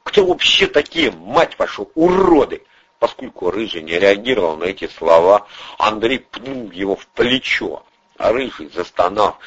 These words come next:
с трудом поднял голову. «Умираю!» Оценив количество заляпавшей сиденья крови, Андрей решил, что так оно и есть.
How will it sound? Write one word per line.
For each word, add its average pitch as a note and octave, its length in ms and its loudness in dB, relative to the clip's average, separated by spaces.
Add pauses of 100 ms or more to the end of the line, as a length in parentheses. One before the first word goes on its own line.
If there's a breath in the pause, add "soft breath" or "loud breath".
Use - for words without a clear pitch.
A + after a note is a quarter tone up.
(160 loud breath)
с - 100 -12
трудом G#2 640 -4
поднял D#2 420 -8
голову. F2+ 540 -6 (360 loud breath)
«Умираю!» B2 1040 2 (120)
Оценив C#3+ 560 0
количество C3+ 680 0
заляпавшей A2+ 760 0
сиденья A2+ 540 -4
крови, G2 680 -6 (280 loud breath)
Андрей C3+ 400 2
решил, A2+ 520 -2
что - 240 -8
так - 340 -2
оно F#2 260 -6
и E2+ 200 -6
есть. D#2 440 -14